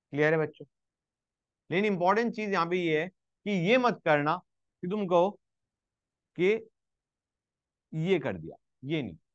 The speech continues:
ओएच माइनस वहां पे अटैक करेगा जहां पे ज्यादा स्टेबल कार्बोकेटायन की फील आ रही है। जो ज्यादा स्टेबल कार्बोकेटायन है वो कहाँ पे बनेगा बच्चों? लेफ्ट या राइट?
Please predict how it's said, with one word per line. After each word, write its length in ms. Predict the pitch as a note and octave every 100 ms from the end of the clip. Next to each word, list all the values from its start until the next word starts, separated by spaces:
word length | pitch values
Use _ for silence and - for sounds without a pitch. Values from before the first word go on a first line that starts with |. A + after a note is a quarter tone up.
| -
ओएच 220 | E3+ F#3
माइनस 260 | F3+ G3
वहां 260 | E3+ C#3 D#3
पे 80 | G#3+
अटैक 260 | F#3+ E3
करेगा 220 | D#3 D3+ F#3
जहां 200 | D#3 C#3+
पे 120 | E3+ D#3
ज्यादा 300 | C#3+ D3+ F#3
स्टेबल 320 | - D3+ D3+
कार्बोकेटायन 600 | C#3+ C3+ C3 B2 B2 B2
की 60 | C3+
फील 260 | - B2 G#2
आ 100 | D2
रही 100 | -
है। 80 | _ _ _ _ _ _ _ _ _ _
जो 100 | C3+
ज्यादा 240 | C#3+ E3 G3+
स्टेबल 260 | G3 F#3
कार्बोकेटायन 480 | F3 D#3 D#3+ D3+ D#3
है 60 | E3+
वो 80 | F3+
कहाँ 200 | D3 D3
पे 100 | D#3+
बनेगा 280 | D#3 D3+
बच्चों? 280 | D3 D3 C3+
लेफ्ट 240 | D3+ E3+ E3+
या 100 | F#3
राइट? 280 | D#3 C3